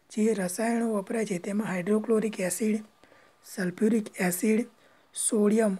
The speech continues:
હાઇડ્રોક્સાઇડ, એમોનિયમ હાઇડ્રોક્સાઇડ, કેલ્શિયમ હાઇડ્રોક્સાઇડ અને ચૂનાનું નીતરું પાણી. હવે આ બધા દ્રાવણોની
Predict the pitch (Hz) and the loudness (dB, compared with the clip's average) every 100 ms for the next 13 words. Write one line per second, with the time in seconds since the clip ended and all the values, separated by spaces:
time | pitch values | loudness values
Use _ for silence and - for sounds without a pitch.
0 | - 190 180 202 220 - 220 214 220 - | -6 -6 0 4 4 2 2 2 0 -6
1 | _ _ _ 220 202 214 214 220 180 175 | _ _ _ -6 -2 2 2 2 0 -4
2 | 170 214 214 - 214 214 226 - - _ | -2 0 0 0 0 0 -2 -10 -20 _
3 | - 220 196 190 226 196 180 170 170 220 | -6 -2 0 0 0 -2 -4 -6 2 0
4 | 214 226 214 220 - _ _ _ _ _ | 2 0 0 0 -6 _ _ _ _ _
5 | _ - 196 208 277 - - 196 185 196 | _ -10 -4 -2 -4 -8 -6 -2 0 0
6 | 240 254 _ 202 180 220 226 262 _ - | 0 -2 _ -4 -4 -2 -2 -2 _ -8
7 | 214 185 - - - - _ 196 226 370 | -8 -8 -12 -20 -20 -20 _ -4 -2 0
8 | 196 247 233 220 226 226 214 202 214 233 | 0 0 0 0 0 0 0 0 2 2
9 | 208 185 | 0 -2